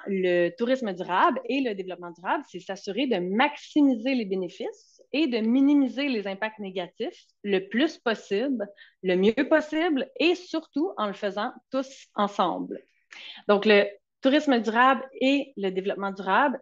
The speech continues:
c'est vraiment plusieurs dimensions à prendre en compte où tout est interrelié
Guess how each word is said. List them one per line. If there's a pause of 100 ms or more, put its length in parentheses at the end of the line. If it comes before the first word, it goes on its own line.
c'est
vraiment (140)
plusieurs
dimensions
à
prendre
en
compte (120)
où (160)
tout
est
interrelié